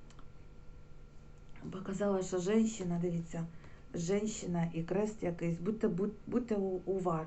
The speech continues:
будьте, будь ласка, дуже уважні. І такі сумні звістки, щоб бережіть,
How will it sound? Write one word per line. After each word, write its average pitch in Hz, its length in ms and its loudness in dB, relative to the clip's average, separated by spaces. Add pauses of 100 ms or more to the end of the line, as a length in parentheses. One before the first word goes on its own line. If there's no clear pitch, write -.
(100)
будьте, 202 460 6
будь 175 320 2
ласка, 208 540 6 (380)
дуже 220 460 6
уважні. 175 680 4
І 175 40 2
такі 196 240 2
сумні 202 440 4
звістки, 185 600 -2 (160)
щоб - 260 -2 (500)
бережіть, 214 600 8